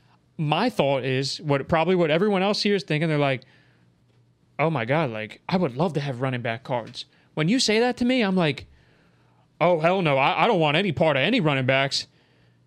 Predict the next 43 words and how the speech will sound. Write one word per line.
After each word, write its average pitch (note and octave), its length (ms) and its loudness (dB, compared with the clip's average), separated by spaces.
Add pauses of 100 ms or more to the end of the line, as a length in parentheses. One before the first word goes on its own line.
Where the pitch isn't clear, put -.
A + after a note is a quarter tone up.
(380)
And D#3 140 2
I'm F3 160 0
selling E3 340 2
that C3 160 2
Zeke C3 220 0
card C#3 260 0
because B2+ 300 0
that's D#3+ 180 2
probably D3 360 2
at C3+ 100 0
the C3 60 -6
top C#3+ 260 0
of A#2+ 100 -10
its A#2+ 120 -4
value, C#3+ 280 0
especially F#3 460 0
when D3+ 140 2
you B2+ 80 -4
say C3+ 280 -2 (280)
Tiki's G#3+ 600 0
that E3+ 320 0
low D3 380 2 (500)
and E3+ 360 0 (640)
L A3 180 4
T, A3+ 360 2
who, F3 320 2
who's F3+ 260 2
arguably G3 600 2
the E3 60 2
best F3 300 0
running F3+ 260 0
back C#3+ 240 0
ever. C3+ 520 -2
He's E3 160 0
not D3+ 180 0
my, D3 300 0
my C#3+ 200 0
goat. A2+ 280 -6
I C3+ 120 0
would C3 160 -2
say A#2+ 160 -6
Barry A#2 300 -2
Sanders. B2 420 -4